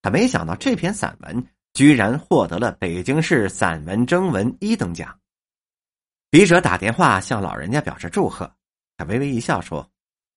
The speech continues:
<laughs> 那是人家啊，照顾我这个老年人的情绪罢了。”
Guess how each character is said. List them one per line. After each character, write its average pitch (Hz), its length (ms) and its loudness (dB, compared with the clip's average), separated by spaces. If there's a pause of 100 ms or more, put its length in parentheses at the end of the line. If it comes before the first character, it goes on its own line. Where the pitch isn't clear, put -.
(520)
<laughs> - 520 -20
那 101 60 -4
是 90 160 -8
人 80 240 -12
家 110 180 -4
啊， - 180 -16 (300)
照 98 220 2
顾 80 120 -10
我 57 120 -10
这 113 100 -8
个 104 80 -4
老 78 180 -10
年 60 160 -12
人 123 120 -6
的 110 80 -6
情 - 260 -12
绪 - 140 -6
罢 78 240 -10
了。” - 120 -20